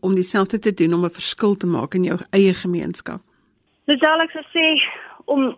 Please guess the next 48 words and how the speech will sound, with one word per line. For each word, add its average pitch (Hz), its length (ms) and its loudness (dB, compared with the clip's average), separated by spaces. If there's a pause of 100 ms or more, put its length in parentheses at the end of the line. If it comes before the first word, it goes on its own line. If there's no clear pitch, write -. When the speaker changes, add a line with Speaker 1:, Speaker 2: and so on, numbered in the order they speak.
Speaker 2:
verby 226 300 2
die 285 160 4
redes 233 400 0
en 240 80 -8
die 233 80 -8
verskonings 233 600 -4
te - 160 -20
kyk 202 220 0
hoekom 208 380 -2
'n 196 80 -4
mens 196 180 -10
dit 185 180 -12
nie 196 260 0
kan 180 220 0
doen 165 180 -10
nie 160 220 -14 (160)
en 202 120 -2
hoekom 226 240 2
dit 220 120 2
nie 196 240 -2
gaan 196 260 -2
werk 135 380 -6
nie. 92 240 -16 (640)
En 233 160 -4
om 220 100 -4
werklik 240 480 -2
te 240 100 -6
besef 226 440 -4
dat 214 180 -6
ons 214 200 -8
'n, 208 280 -6
dat 208 140 -6
ons 220 120 -2
'n 233 160 -8
groot 269 220 2
God 214 300 -2
dien 202 180 -8
en 196 100 -4
dat, 196 200 2 (880)
dat 220 180 0 (100)
niks 262 380 0
vir 262 100 0
hom 240 100 -2
onmoontlik 226 460 -4
is 147 240 -4
nie. - 200 -18 (300)
Dat 214 200 0
hy 233 520 2